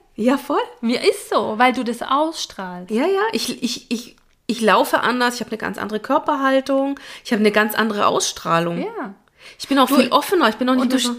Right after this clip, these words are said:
Speaker 2: sch-, ja, ja. Und du strahlst auch nicht aus, „Ich bin ein Opfer.“
Speaker 1: Nee, gar nicht. Nicht mehr.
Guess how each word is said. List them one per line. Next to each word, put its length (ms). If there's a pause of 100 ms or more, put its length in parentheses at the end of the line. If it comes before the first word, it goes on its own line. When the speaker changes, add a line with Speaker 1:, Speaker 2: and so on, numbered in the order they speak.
(460)
Speaker 2:
sch-, 80
ja, 120
ja. 180 (160)
Und 140
du 40
strahlst 460
auch 100
nicht 280
aus, 460
„Ich 160
bin 120
ein 100
Opfer.“ 380 (300)
Speaker 1:
Nee, 160
gar 200
nicht. 280 (280)
Nicht 220
mehr. 160